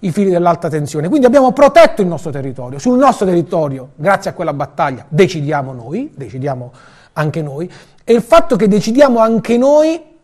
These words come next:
è, come dire, è il miglior strumento per rispettare l'ambiente, perché se avessero deciso solo le compagnie petrolifere, lo Stato centrale, come si voleva con l'articolo trentotto dello sblocca Italia,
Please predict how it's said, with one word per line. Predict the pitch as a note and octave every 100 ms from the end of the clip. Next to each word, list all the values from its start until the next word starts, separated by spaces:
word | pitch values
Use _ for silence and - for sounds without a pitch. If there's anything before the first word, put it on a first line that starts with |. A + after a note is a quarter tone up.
| _ _ _ _ -
è, | A3+ A3+ -
come | B3+ C#4
dire, | C4+ B3 G#3 G#3
è | G3 G3
il | A3 A3+
miglior | A3+ A3+ A3 C4 C#4+ C#4 A#3 A3
strumento | - A#3+ A#3+ C4 C#4 C#4 A#3 C#4+ C#4+ - _ _
per | - G3+
rispettare | F#3 A#3 - B3+ - A3 A3
l'ambiente, | F3+ F#3+ A#3 D#3+ C#3
perché | C#3 - G3+
se | G#3
avessero | B3 - B3+
deciso | A3 G#3+ B3 G#3+
solo | C4+ C4
le | A3+
compagnie | G#3+ G3+ G#3 G#3 C4 G#3
petrolifere, | F#3 F#3+ G3+ F3+ D#3 D#3
lo | E3+
Stato | - G#3+ F#3+
centrale, | F#3 F3 A3+ F3 C#3+
come | F3+ F3+
si | G3+
voleva | G3+ B3+ G3+
con | F#3
l'articolo | E3+ - G3+ G3
trentotto | F#3 F#3+ G#3 G3
dello | G3+
sblocca | G3 G#3+ A#3
Italia, | B3+ B3+